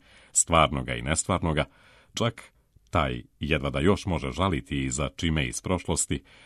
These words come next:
bez obzira na to što je po pravilu svjestan toga da je u nečemu pogriješio i što bi volio da je bio učinio nešto što nije. Evo toga mjesta.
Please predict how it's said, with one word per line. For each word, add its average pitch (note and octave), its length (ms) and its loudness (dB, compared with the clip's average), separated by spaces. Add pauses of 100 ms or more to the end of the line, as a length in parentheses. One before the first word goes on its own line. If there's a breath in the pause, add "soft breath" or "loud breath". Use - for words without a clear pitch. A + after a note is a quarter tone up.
(120)
bez G#2 260 -2
obzira F#2 320 2
na F2 140 4
to F2 160 2
što - 200 -2
je C#2 140 -2
po C#2+ 140 -4
pravilu C#2+ 420 2
svjestan D#2+ 520 0
toga D2 280 0
da C2+ 120 -2
je C2 120 -4
u B1+ 60 -6
nečemu C#2 420 -2
pogriješio D#2+ 760 0
i C2+ 280 -2
što - 180 -6
bi C2 100 -4
volio D2+ 340 0
da A#1 120 -8
je A#1+ 200 -6
bio D2 220 0
učinio D#2+ 420 -2
nešto C#2 480 -4
što - 220 -2
nije. C2 280 -6 (1500 soft breath)
Evo E3 180 0
toga D#2+ 240 2
mjesta. - 480 -4